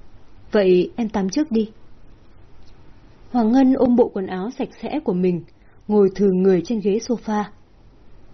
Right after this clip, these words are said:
"Vậy tức là sáng mai, anh ấy thật sự phải đi rồi." Nghe em gái mình nói ra hành trình của anh chính xác như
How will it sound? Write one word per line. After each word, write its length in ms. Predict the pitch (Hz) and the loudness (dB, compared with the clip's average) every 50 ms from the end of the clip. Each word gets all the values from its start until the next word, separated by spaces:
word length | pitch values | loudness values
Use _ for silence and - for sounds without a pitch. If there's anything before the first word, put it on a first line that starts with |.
| - - - - - | -20 -20 -18 -6 0
"Vậy 400 | 220 208 185 180 175 170 170 - - | 2 2 4 4 2 2 0 -2 -2
tức 200 | - 285 269 - | -2 -2 0 0
là 80 | 208 180 | -2 -2
sáng 320 | - - 190 190 208 233 | -2 -6 -6 -6 -2 -2
mai, 180 | 240 240 240 233 - - - - - - - - - - | 0 0 0 -2 -4 -8 -20 -20 -20 -20 -20 -20 -8 -4
anh 160 | 254 247 214 | -4 -2 0
ấy 340 | - 208 196 196 202 262 - - - | 0 0 0 0 0 -4 -8 -12 -8
thật 120 | - 214 208 - - - - | -6 -6 -6 -6 -10 -6 0
sự 220 | 214 202 - - - - | 0 0 0 -2 -10 -14
phải 160 | - - 190 | -6 -4 -4
đi 180 | 165 196 240 254 | -2 0 -2 -2
rồi." 300 | 240 - 226 190 180 - - - _ - _ _ - _ - - _ - - - - - - _ - - - - | 0 0 0 0 0 -2 -6 -20 _ -20 _ _ -20 _ -20 -20 _ -20 -20 -20 -20 -20 -20 _ -20 -20 -16 -8
Nghe 240 | 202 208 208 202 190 | -4 -2 0 0 0
em 140 | - 196 185 | 0 -2 -2
gái 200 | 175 190 185 208 | 0 -2 -2 0
mình 300 | 240 254 233 185 175 170 | 2 2 2 2 2 2
nói 200 | 180 175 180 202 202 - | 0 0 0 0 0 0
ra 160 | 247 233 226 | 0 0 0
hành 260 | 196 196 202 175 165 | 0 0 0 -2 -2
trình 240 | - - 202 175 160 | 0 0 -2 0 0
của 120 | - 214 | -4 -6
anh 220 | - - 226 220 202 | -4 -2 -2 -4 -4
chính 240 | - - 208 196 190 - | -4 -4 -4 -4 -4 -4
xác 180 | - 302 311 - | -8 -8 -6 -4
như 80 | 262 | -6